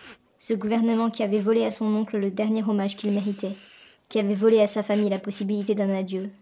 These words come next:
qui ne se fera jamais. « Tout ça,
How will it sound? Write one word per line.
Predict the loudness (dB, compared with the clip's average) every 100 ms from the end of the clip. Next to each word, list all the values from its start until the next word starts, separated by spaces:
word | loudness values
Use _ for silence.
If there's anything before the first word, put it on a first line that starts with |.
| _ -8
qui | -4
ne |
se | -4
fera | -4 -4 -4
jamais. « | -4 -4 -6 -12 _ _ _ _ _ _ _ _ _ -20 -20 -20 _ _ _ -20 -10
Tout | -6
ça, | -2 -2 -4